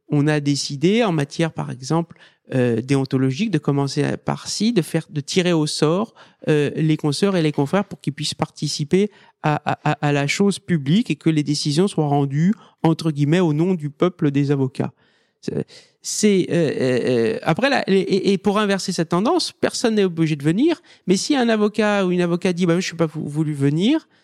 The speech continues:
je dis, « Bah, c'est ton droit le plus absolu, mais on t'a tendu une porte, t'as pas voulu venir, ne viens pas, ne viens pas critiquer, euh, l'institution. » On a un sujet, euh, euh,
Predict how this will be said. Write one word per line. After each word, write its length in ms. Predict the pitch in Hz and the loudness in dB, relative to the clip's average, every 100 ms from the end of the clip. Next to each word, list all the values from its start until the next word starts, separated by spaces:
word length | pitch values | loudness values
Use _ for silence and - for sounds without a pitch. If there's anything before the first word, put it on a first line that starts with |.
| _ _ | _ _
je 100 | 180 | 2
dis, « 80 | 190 | 2
Bah, 100 | 165 | 2
c'est 140 | 170 | 0
ton 140 | 180 | -4
droit 160 | 180 226 | -4 -4
le 60 | 285 | -2
plus 180 | 240 | 0
absolu, 420 | 208 190 180 170 302 _ _ _ _ _ _ _ _ _ | 0 0 -2 -2 -4 _ _ _ _ _ _ _ _ _
mais 80 | 131 | -2
on 80 | 127 | 0
t'a 160 | 135 | -2
tendu 400 | 139 - 247 247 | -2 0 2 2
une 140 | 262 233 | 2 2
porte, 340 | - 180 - | 0 -2 -2
t'as 80 | 139 | -4
pas 160 | 196 | -2
voulu 200 | 214 202 | 0 0
venir, 320 | 180 185 247 - _ _ | 0 2 0 -2 _ _
ne 140 | 175 | 0
viens 240 | 202 202 190 | 2 2 0
pas, 220 | 214 220 - _ | 0 -4 -8 _
ne 80 | 180 | -4
viens 220 | 180 185 | 0 -2
pas 140 | 190 | 0
critiquer, 640 | 202 - 170 147 - 185 - | -4 -4 -6 -6 -2 0 0
euh, 140 | 147 147 160 | -2 -2 0
l'institution. » 720 | 143 143 - 139 135 - - - _ _ _ _ _ _ _ - | 0 -2 -6 -14 -12 -10 -12 -16 _ _ _ _ _ _ _ -2
On 160 | 156 | 2
a 60 | 262 | 2
un 140 | 294 | 2
sujet, 720 | 226 - 202 175 175 156 - - | 0 -2 0 2 2 0 -6 -6
euh, 720 | 95 98 - 80 80 78 85 - | -4 -4 -4 -4 -4 -6 -10 -10
euh, 320 | 85 120 101 | -10 -6 -8